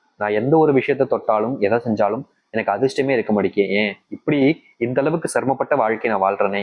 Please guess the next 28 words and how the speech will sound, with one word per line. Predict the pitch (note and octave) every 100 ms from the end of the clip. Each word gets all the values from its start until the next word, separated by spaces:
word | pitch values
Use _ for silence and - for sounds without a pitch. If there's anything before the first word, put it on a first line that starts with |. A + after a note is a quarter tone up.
| G2
ஏன் | F#2+ F#2+
எனக்கு, | F#2 F#2 -
எனக்கு | G#2 A#2 -
இதுல | A#2 A2
இருந்து | A#2+ B2 B2+ C#3 _ - -
தீர்வோ | C#3+ C#3+ B2 B2
இல்ல | A2+ B2
விடிவு | A2+ B2 C3
காலம் | A2+ A2 A2
இது | G#2
போன்ற | A2 A2
விஷயங்களோ | G#2+ - G2+ A2
கிடைக்காதா?" | G2 G2+ G#2+ G2+
அப்படின்னு | F#2+ F#2+ F#2 G2 - _ _ A2
எத்தனை | A2 - D3+
நாட்கள் | D#3 A#2+ - G#2+ C3+ _
கண்ணீரோடு | G#2 A2+ B2+ B2+ A#2+
இருந்திருக்காங்க | G#2+ G2+ F#2 F#2 G2 A#2
இந்த | A2+ F#2+ G2+
மகர | F#2 F#2
ராசிக்காரர்கள். | F#2 F2+ F#2+ F#2 F#2 F#2 _ _ - -
ஆனா | A2+ G#2+
இனி | F#2+ G#2 A#2+
அதற்கான | G#2 G#2+ G#2 G#2 F#2+
தீர்வுகள் | - D3 D3+ C#3+ A#2+
என்பது | G2+ G2
உங்களுடைய | A#2+ G2 F#2+ F2+
வாழ்க்கையில | F2+ - F#2